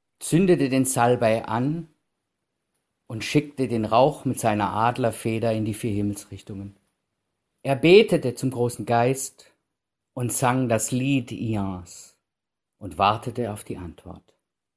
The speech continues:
Ieskas, die Medizinleute, sind eigentlich keine Heiler im klassischen Sinne, sondern Ieskas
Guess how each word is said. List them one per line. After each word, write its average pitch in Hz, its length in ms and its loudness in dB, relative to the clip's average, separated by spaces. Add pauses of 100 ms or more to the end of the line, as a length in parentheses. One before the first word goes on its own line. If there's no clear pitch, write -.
(400)
Ieskas, 143 920 2 (220)
die 107 80 -6
Medizinleute, 107 1040 0 (840)
sind 277 220 0
eigentlich 175 680 0 (220)
keine 226 400 0
Heiler 185 320 8
im 160 100 6
klassischen 151 520 0
Sinne, 151 420 -2 (600)
sondern 127 360 2
Ieskas 117 960 -2